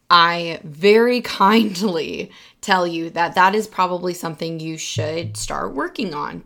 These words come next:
because I think it's an easy and simple way to lose a lot of friendships,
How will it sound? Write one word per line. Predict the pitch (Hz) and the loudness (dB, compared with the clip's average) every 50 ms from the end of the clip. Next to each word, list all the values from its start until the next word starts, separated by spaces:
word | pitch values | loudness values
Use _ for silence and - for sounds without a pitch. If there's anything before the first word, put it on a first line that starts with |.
| _ _ | _ _
because | - 208 208 220 202 196 | -4 -2 -2 -2 -2 -2
I | 202 185 | -4 -2
think | 190 214 202 196 | -2 -2 -2 -2
it's | 196 190 190 - - - - _ _ | -4 -6 -8 -10 -10 -12 -14 _ _
an | 180 180 - | -8 -8 -8
easy | - - 175 175 180 180 - 196 196 202 - | -8 -6 -6 -6 -6 -6 -6 -4 -4 -4 -4
and | - 180 175 | -6 -8 -8
simple | 160 - 175 190 185 175 170 165 | -8 -6 -6 -4 -4 -6 -4 -4
way | 160 160 165 175 190 202 | -4 -4 -4 -4 -4 -6
to | 202 202 - - - 175 170 170 170 160 160 165 165 - _ _ - _ _ _ - _ _ _ _ | -6 -8 -8 -8 -6 -6 -6 -6 -8 -6 -6 -8 -8 -10 _ _ -20 _ _ _ -20 _ _ _ _
lose | 180 185 214 180 185 | -4 -2 -2 -2 -2
a | 180 | -2
lot | 156 143 123 | -2 0 -2
of | 127 - | -2 -2
friendships, | - 233 226 220 208 - 202 196 190 180 185 - - - - - - - - | -2 0 0 0 0 -2 -2 -2 -2 -4 -6 -10 -14 -12 -12 -12 -14 -14 -16